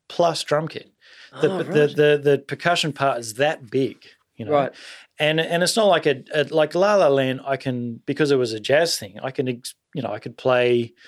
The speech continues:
Speaker 1: I could do different comping, different things. This is all charted out to the, every note has to be exact.
Speaker 2: Right.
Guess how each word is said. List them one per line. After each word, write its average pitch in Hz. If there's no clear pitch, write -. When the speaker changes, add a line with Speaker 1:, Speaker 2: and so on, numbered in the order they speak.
Speaker 1:
I 135
could 117
do 143
different 139
comping, 143
different 123
things. 123
This 196
is 180
all 135
charted 131
out 120
to 127
the, 117
every 127
note 131
has 123
to 113
be 110
exact. -
Speaker 2:
Right. 120